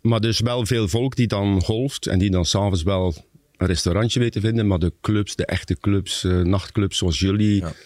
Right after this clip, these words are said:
Speaker 1: nog naartoe gaan.
Speaker 2: Ga jij niet meer, Mark?
Speaker 1: Ik niet meer. Ik lig netjes in mijn bed, eh, ja, twaalf, één uur.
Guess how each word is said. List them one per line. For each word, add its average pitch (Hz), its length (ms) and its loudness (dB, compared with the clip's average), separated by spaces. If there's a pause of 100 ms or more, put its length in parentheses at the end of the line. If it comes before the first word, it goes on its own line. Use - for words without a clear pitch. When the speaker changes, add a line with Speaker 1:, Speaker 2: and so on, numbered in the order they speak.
(120)
Speaker 1:
nog 101 200 0
naartoe 101 400 0
gaan. 98 360 2
Speaker 2:
Ga - 80 0
jij 196 140 0
niet 240 100 0
meer, 294 140 0
Mark? 339 280 -4
Speaker 1:
Ik 110 140 -2
niet 110 180 2
meer. 85 260 2
Ik - 240 -2
lig 101 160 2
netjes 117 340 2
in 113 100 2
mijn 107 140 2
bed, 107 280 -4
eh, 104 280 2
ja, 82 220 -2
twaalf, 95 360 -2
één 110 240 0
uur. 156 240 0